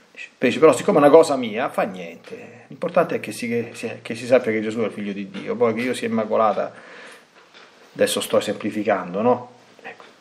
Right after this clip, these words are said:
È certo che poi se la volontà dell'Altissimo come è, è che lei sia riconosciuta e dichiarata e venerata come immacolata, lei è la prima ad essere d'accordo,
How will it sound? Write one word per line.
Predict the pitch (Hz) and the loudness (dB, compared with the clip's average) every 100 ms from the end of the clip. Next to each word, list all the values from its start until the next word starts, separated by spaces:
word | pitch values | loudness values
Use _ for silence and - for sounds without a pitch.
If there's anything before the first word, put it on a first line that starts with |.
| - _ _ _ | -20 _ _ _
È | - | -6
certo | - 131 - 101 | -4 -6 -8 -10
che | 101 | -10
poi | - 101 - | -8 -8 -8
se | 127 110 | -8 -8
la | 117 | -6
volontà | 107 110 107 120 | -4 -6 -2 -2
dell'Altissimo | 110 107 - 117 - 101 98 | -2 -4 -6 -8 -10 -10 -10
come | 104 107 107 90 - | -8 -6 -4 -6 -8
è, | - | -12
è | |
che | - 101 | -8 -2
lei | 113 113 | 2 2
sia | 104 104 | 0 -6
riconosciuta | 104 110 110 104 127 110 92 | -4 -4 -4 -6 -6 -6 -6
e | |
dichiarata | 92 92 101 110 104 98 | -8 -2 4 4 4 0
e | 92 | -8
venerata | 101 104 107 117 - | -6 -2 2 2 2
come | 95 101 | -4 -4
immacolata, | 107 104 117 - - 117 - - - - | -2 2 2 2 0 0 0 -12 -20 2
lei | 127 127 | 8 10
è | |
la | 139 | 8
prima | 135 113 113 | 6 0 -2
ad | |
essere | 104 - 107 | -4 -6 -12
d'accordo, | 92 - 127 - | -12 2 4 4